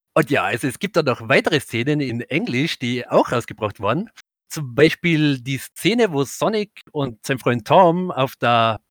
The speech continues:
Straße im Grunde von so einem kleinen fliegenden Roboter verfolgt werden, der ihnen das Dach wegschneidet. Die gibt's bereits im Trailer. Und inzwischen gibt's eine längere Version davon, bis dato nur auf Englisch, was ich gesehen habe.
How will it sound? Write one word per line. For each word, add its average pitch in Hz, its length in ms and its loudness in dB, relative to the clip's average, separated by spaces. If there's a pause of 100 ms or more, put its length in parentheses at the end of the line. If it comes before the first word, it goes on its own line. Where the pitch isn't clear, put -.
(180)
Straße 156 400 4
im 139 180 -2
Grunde 185 240 0
von 156 120 -2
so 143 120 -6
einem 127 260 -4
kleinen 170 260 -4
fliegenden 151 360 -2
Roboter 135 380 2
verfolgt 117 360 -6
werden, 131 220 0
der 131 100 0
ihnen 123 180 -4
das 113 220 -6
Dach 175 220 2
wegschneidet. 123 600 0 (100)
Die 117 180 -6
gibt's - 240 -8
bereits 127 300 0
im 117 80 -12
Trailer. 190 460 2 (380)
Und 131 440 0
inzwischen 185 420 -4
gibt's 165 200 -4
eine 131 180 2
längere 139 340 2
Version 175 340 0
davon, 147 380 2
bis - 320 -8
dato 151 220 0
nur 139 160 2
auf - 80 -6
Englisch, 190 320 -4
was 160 160 -6
ich 185 160 -12
gesehen 160 300 -4
habe. 151 300 0